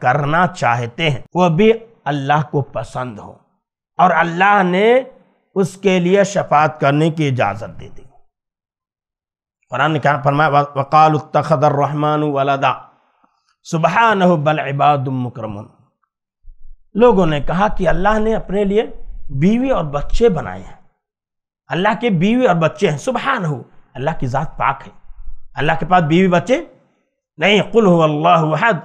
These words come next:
अल्लाहु समद, लम यलिद वलम यूलद वलम यकुल लहू कुफुवन अहद।" अल्लाह एक है, अल्लाह बेनियाज है,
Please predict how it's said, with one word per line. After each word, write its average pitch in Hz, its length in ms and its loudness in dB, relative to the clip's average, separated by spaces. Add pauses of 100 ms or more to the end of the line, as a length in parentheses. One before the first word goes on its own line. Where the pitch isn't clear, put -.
अल्लाहु 196 540 4
समद, 247 440 2
लम 285 240 4
यलिद 226 320 4
वलम 190 340 2
यूलद 185 300 0
वलम 180 220 0
यकुल 202 280 -4
लहू 180 140 2
कुफुवन 139 280 -10
अहद।" 110 200 -10 (320)
अल्लाह 170 240 2 (120)
एक 254 220 4
है, 127 240 -6
अल्लाह 196 220 2
बेनियाज 185 520 2
है, 131 120 -6